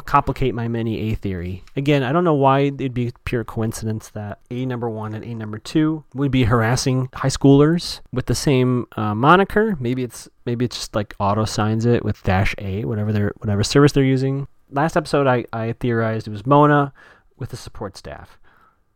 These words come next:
The double dash A alone, I kind of now going back to my old theory of different harassers for different liars, which is really strange. We still need a, a head A, I guess.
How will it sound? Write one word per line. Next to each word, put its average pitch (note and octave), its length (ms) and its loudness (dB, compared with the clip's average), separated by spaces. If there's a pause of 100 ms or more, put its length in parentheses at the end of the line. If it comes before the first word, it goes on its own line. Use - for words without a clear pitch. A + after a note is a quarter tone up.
(140)
The G#2+ 60 -12
double D#3+ 420 4
dash F3+ 480 2
A F2+ 380 -2 (120)
alone, G2 720 4 (160)
I G#2+ 80 -2
kind C#3+ 300 -2
of C#3+ 140 -2
now C3+ 220 2
going C3 240 0
back C3+ 220 0
to C3 80 -4
my A2+ 100 -4
old A2 240 -4
theory A2+ 520 -4 (100)
of A2+ 720 0 (280)
different C#3+ 520 4
harassers A2+ 580 -4
for A2+ 100 -10
different G2 360 -10
liars, E2 520 -12 (580)
which - 140 -18
is A#2+ 140 -4
really C#3+ 360 6
strange. E2+ 440 -8
We C#3 120 -8
still D#3 200 2
need C3 180 2
a, G#2+ 200 -2
a A#2 120 -4
head A2 220 -2
A, F#2+ 420 -8
I A2 100 -8
guess. A#2 360 -10